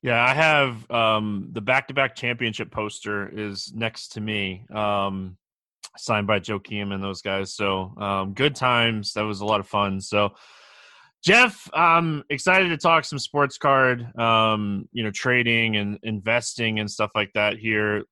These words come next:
Let's get started with just kinda, like, a general background on you. Um, you know, how did you get into sports cards?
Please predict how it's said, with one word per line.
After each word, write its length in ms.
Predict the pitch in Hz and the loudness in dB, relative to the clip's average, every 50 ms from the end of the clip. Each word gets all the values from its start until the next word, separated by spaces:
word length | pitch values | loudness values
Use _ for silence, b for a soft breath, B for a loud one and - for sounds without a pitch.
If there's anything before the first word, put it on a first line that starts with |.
| _ - | _ -2
Let's 280 | 127 170 220 214 - - | 0 0 0 0 0 0
get 220 | 330 339 320 220 | 0 0 0 0
started 460 | - - 170 165 175 180 185 180 165 | -2 2 4 4 4 4 4 2 2
with 180 | 139 135 147 139 | 0 -4 -4 -2
just 280 | - 151 160 151 - | 0 0 0 0 -2
kinda, 260 | - 160 165 170 170 160 | -2 0 0 2 2 2
like, 160 | 156 139 127 | 0 0 0
a 100 | 123 113 | -2 -2
general 420 | 110 101 120 123 143 156 151 135 | -2 0 0 0 2 2 2 2
background 680 | 107 95 113 123 139 - - 139 135 131 135 131 131 - | 2 2 2 2 2 2 2 2 4 4 4 2 0 -2
on 300 | - 120 123 120 113 107 | 0 2 2 2 2 2
you. 380 | 104 120 147 170 143 98 101 117 _ - | 2 4 4 4 2 2 -4 -10 _ -4
Um, 580 | 107 107 107 104 104 107 107 104 104 101 98 - _ | 0 2 2 4 4 2 2 0 -2 -4 -6 -8 _
you 120 | - 104 | -10 -6
know, 340 | 98 98 104 120 135 139 123 _ - | -4 -2 0 0 -2 -2 -6 _ -10
how 220 | - 110 117 127 | -4 0 0 0
did 120 | 139 135 131 | 0 0 -2
you 120 | 135 123 | -4 -2
get 160 | 117 127 131 | 0 0 0
into 160 | 135 135 127 | 0 -2 -4
sports 380 | 117 - - - 123 127 117 - | -8 -8 -4 -2 -2 -2 -2 -4
cards? 680 | - 123 120 120 120 123 120 120 117 117 110 - - | 0 4 4 6 6 6 4 2 2 -2 -6 -14 -14